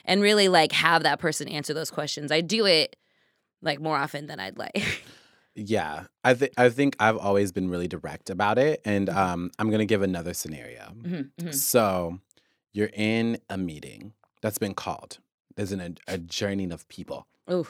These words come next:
Speaker 1: okay. How many people?
Speaker 2: And, mm, let's say seven.
Speaker 1: Ooh, okay. It's a, it's a big meeting.
Speaker 2: You walk into the room. Mm, first caveat.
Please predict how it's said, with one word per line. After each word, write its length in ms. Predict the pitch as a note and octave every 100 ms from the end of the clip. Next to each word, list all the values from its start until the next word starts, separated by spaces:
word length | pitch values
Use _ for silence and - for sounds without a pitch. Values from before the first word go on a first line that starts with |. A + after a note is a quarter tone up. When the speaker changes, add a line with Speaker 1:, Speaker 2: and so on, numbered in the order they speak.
| - _
Speaker 1:
okay. 300 | E3 D#3 C3+ C3+
How 80 | G3
many 80 | A3+
people? 280 | A2+ G#2
Speaker 2:
And, 240 | C#3 E3 - -
mm, 260 | A2 F2+ - _ _ _ _ _ _ -
let's 140 | G#2
say 140 | A2 -
seven. 400 | - - F2+ - _ _ _
Speaker 1:
Ooh, 140 | C4 - -
okay. 180 | D3+ C3
It's 120 | -
a, 100 | -
it's 120 | -
a 40 |
big 120 | C#3+ E3
meeting. 300 | D#3+ A#2+ B2 -
Speaker 2:
You 360 | F#2+ A2 F#2 E2+
walk 420 | F#2+ A#2+ D3 F3 -
into 300 | - A2+ -
the 100 | G#2
room. 300 | F2+ E2 C#2+ -
Mm, 240 | C#3+ G#2+ D#2+ _ _ _ _ _
first 480 | - - - A2 -
caveat. 500 | G2+ E2+ E2 B1+ -